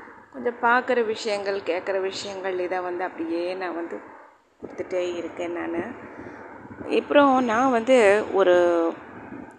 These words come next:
ஒரு ட்வென்டி டேஸ் பேக் அப்படின்னு நம்ம வைக்கலாம், இல்லை இந்த ஒரு டென் டேஸ் பேக்குன்னு கூட நம்ம வச்சுக்கறலாம். டென், ட்வென்டி டேஸ். இப்போ தான் ரீசெண்டாக ஒரு ஒன் மந்த்துக்குள்ள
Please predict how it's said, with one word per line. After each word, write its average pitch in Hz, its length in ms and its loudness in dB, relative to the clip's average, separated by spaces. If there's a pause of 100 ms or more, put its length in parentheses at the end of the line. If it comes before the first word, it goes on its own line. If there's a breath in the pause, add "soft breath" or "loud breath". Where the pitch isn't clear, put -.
(140)
ஒரு - 220 -2
ட்வென்டி 226 380 4
டேஸ் 214 340 4
பேக் 175 340 2
அப்படின்னு 175 360 0
நம்ம 175 160 2
வைக்கலாம், 170 440 2
இல்லை 233 280 8 (100)
இந்த 254 340 8
ஒரு 214 200 10
டென் 196 260 6
டேஸ் 196 300 4
பேக்குன்னு 180 360 4
கூட 185 180 2
நம்ம 180 240 -2
வச்சுக்கறலாம். 165 760 -6 (720 loud breath)
டென், 160 200 0
ட்வென்டி 160 360 -4
டேஸ். 185 320 -2
இப்போ - 280 2
தான் 311 220 8
ரீசெண்டாக 196 500 4
ஒரு 175 140 4
ஒன் 170 160 4
மந்த்துக்குள்ள 175 540 0